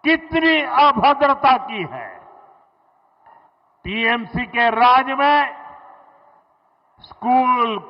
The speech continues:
कॉलेज और यूनिवर्सिटी में भी बेटियां सुरक्षित नहीं है। यहां शासन प्रशासन में निर्ममता ऐसी है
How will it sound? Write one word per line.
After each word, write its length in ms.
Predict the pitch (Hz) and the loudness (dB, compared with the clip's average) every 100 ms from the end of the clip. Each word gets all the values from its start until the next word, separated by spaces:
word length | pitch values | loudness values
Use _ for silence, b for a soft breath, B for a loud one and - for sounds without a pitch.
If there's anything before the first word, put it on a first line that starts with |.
| - | 0
कॉलेज 460 | 233 262 262 269 262 | 2 2 0 -2 2
और 200 | 254 247 | 2 0
यूनिवर्सिटी 680 | 254 262 262 262 262 269 | -6 0 0 0 -6 -6
में 200 | 277 285 | -2 -2
भी 420 | 277 294 285 254 208 - - - - - _ _ _ _ _ _ 113 110 | -2 -4 -4 -6 -8 -16 -20 -20 -20 -20 _ _ _ _ _ _ _ -8
बेटियां 680 | 165 190 190 190 190 196 190 | -2 0 -2 -4 0 2 2
सुरक्षित 600 | 190 190 202 202 196 196 185 | 0 -2 -2 -2 -8 -8 -6
नहीं 260 | 190 185 202 | -6 -4 -4
है। 580 | 196 196 185 151 - - - - - _ _ - - _ _ _ _ _ _ | -4 -2 -2 -4 -14 -20 -20 -20 -20 _ _ -20 -20 _ _ _ _ _ _
यहां 360 | 208 247 285 294 | 0 4 4 2
शासन 680 | - 285 311 294 302 302 285 | 2 4 4 2 0 0 -4
प्रशासन 720 | 277 269 277 302 294 302 311 | -4 0 4 4 4 0 0
में 440 | 320 320 302 - - - - - - _ _ _ _ _ _ _ - | 0 2 0 -4 -16 -20 -20 -20 -20 _ _ _ _ _ _ _ -20
निर्ममता 1120 | 147 180 214 277 294 294 294 277 - 269 262 | -14 -8 -2 0 2 2 2 0 0 2 4
ऐसी 460 | 262 311 302 359 330 269 | 2 2 0 -2 0 2
है 380 | 311 311 285 | 4 4 2